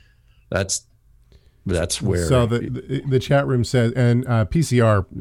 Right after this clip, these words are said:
Speaker 2: hit the nail on the head on this one. "It's not about how you say the name. It's about how you carry the name." Exactly. Um, Nehemiah did, oh, Nehemiah Gordon did his d-, uh, doctorate on the Tetragrammaton.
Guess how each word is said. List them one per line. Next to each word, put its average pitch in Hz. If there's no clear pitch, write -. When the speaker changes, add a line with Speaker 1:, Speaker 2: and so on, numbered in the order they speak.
Speaker 2:
hit 104
the 113
nail 107
on 98
the 98
head 104
on 98
this 98
one. 95
"It's 95
not 120
about 110
how 110
you 107
say 113
the 104
name. 101
It's 107
about 104
how 104
you 104
carry 101
the 92
name." 85
Exactly. 104
Um, 113
Nehemiah 127
did, 120
oh, 117
Nehemiah 120
Gordon 113
did 113
his 98
d-, 104
uh, 110
doctorate 117
on 110
the 104
Tetragrammaton. 101